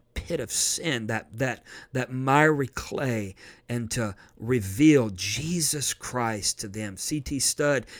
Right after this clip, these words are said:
his legacy is not that he was a famous cricketer, even though he was. His legacy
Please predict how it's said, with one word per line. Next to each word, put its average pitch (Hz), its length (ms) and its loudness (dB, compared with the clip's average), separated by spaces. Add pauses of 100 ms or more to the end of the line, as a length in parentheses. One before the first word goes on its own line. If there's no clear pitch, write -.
his 131 180 0
legacy 156 460 6
is 139 120 2
not 147 260 -2
that 131 100 -4
he 147 100 2
was 127 140 0
a 123 60 -2
famous 143 580 -2 (180)
cricketer, 135 580 2
even 123 200 2
though 123 80 -2
he 131 120 -2
was. 120 300 -2
His 127 160 -4
legacy 143 720 -2